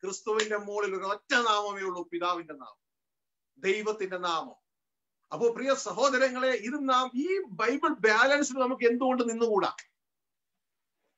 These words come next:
ഈ ഗോഡ് സ്പിരിറ്റ് ഓപ്പറേഷൻ എന്ന പ്രസംഗം തുടങ്ങാൻ തന്നെ കാരണം ദൈവം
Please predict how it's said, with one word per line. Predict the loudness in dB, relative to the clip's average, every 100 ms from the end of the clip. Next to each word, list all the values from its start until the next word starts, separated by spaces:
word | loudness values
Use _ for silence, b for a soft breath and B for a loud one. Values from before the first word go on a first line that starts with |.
| _ _ _ _ _ _ -2
ഈ | 2 2 4
ഗോഡ് | 4 4
സ്പിരിറ്റ് | 4 -2 -4 2
ഓപ്പറേഷൻ | 2 2 0 0 0
എന്ന | -2
പ്രസംഗം | -2 0 2 2 0 -2
തുടങ്ങാൻ | -2 0 2 0 0 2
തന്നെ | 2
കാരണം | 0 2 2 2 -4
ദൈവം | -4 -4 -2 0 2 2 -2